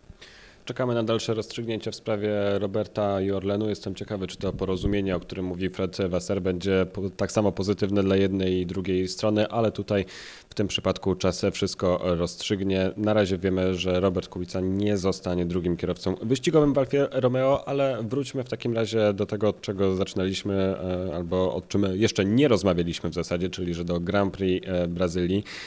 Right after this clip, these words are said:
Na Interlagos działo się naprawdę, e, dużo i wydaje mi się, że powinniśmy zacząć od tego, co najbardziej aktualne, czyli od tego, co wydarzyło się, e, wczoraj. Mianowicie Mercedes, e, z-,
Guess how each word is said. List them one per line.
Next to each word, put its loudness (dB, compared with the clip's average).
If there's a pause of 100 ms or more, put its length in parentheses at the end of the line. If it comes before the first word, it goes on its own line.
(340)
Na 8
Interlagos 4
działo 4
się -2
naprawdę, 2 (500)
e, 4
dużo 4
i 0
wydaje 2
mi -2
się, -4
że -2
powinniśmy -2
zacząć -2
od -8
tego, -2
co -4
najbardziej 2
aktualne, 0
czyli -6
od -10
tego, -6
co -2
wydarzyło -2
się, -2 (480)
e, 0
wczoraj. 2
Mianowicie 2
Mercedes, 0
e, 0
z-, 2